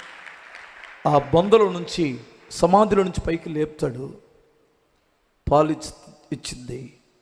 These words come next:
మా అమ్మ మరలా వెళ్ళిపోయిద్ది. తమ్ముడు ఏడ్చినప్పుడల్లా యేసు వచ్చి మా అమ్మను లేపి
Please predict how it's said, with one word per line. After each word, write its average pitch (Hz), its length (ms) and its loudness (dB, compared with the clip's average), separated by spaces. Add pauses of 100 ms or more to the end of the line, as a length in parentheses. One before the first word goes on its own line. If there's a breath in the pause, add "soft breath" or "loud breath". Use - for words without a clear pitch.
(240)
మా 147 80 -10
అమ్మ 147 120 -12
మరలా 135 360 -14
వెళ్ళిపోయిద్ది. 120 800 -14 (920)
తమ్ముడు 151 300 -4
ఏడ్చినప్పుడల్లా 135 1080 -10 (220)
యేసు 135 300 -10
వచ్చి 135 260 -16
మా 127 100 -10
అమ్మను 131 400 -10
లేపి 147 720 -8